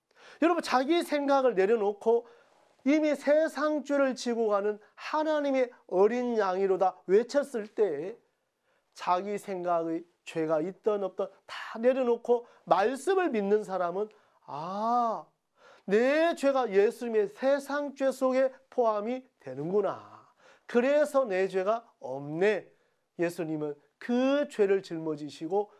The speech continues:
십자가에 가셔서 우리 죄 때문에 못 박으시고 창으로 찔리시고 그 몸이 찢기셔서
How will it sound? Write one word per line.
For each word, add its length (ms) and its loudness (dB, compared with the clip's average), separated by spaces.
십자가에 680 -2
가셔서 580 -6
우리 280 0
죄 220 0
때문에 500 0
못 220 -8
박으시고 800 -4
창으로 480 0
찔리시고 680 -4
그 100 -6
몸이 440 0
찢기셔서 800 -4